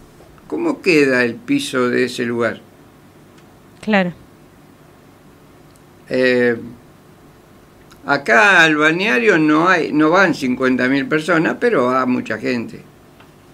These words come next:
Speaker 1: Y vos encontrás las bolsas en la zanja, los pañales. La abeja, cada una tiene su actividad en la co-, en la colmena.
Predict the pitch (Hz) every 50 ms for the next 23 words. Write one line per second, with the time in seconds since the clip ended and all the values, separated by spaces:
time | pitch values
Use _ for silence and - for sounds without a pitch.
0 | - - - - - - - - - - - - - - 131 127 123 123 135 151
1 | 160 165 160 143 143 135 131 131 127 147 143 151 156 165 170 165 - - - -
2 | - - - - - - - - - - - - - - - - 120 120 117 110
3 | 120 139 147 147 143 143 - 139 131 127 123 120 120 120 120 - 160 160 156 151
4 | 151 143 131 120 120 135 131 131 131 123 113 117 117 110 - 78 - - - -
5 | - - - - - - 110 117 127 147 156 160 156 156 147 143 135 127 127 123
6 | 120 120 - - - - - _ - - - - - - - 120 120 139 151 175
7 | 214 220 - - 160 160 - 202 - - - - - - _ _ _ _ - -
8 | _ - - - 151 151 160 160 165 175 180 180 170 151 - - 147 143 143 131
9 | 135 - 123 120 120 - 135 139 143 147 151 139 127 131 151 156 - - - -
10 | - 104 101 101 98 98 98 - - - 98 101 98 95 101 104 101 104 104 101
11 | 113 127 143 147 131 120 131 147 160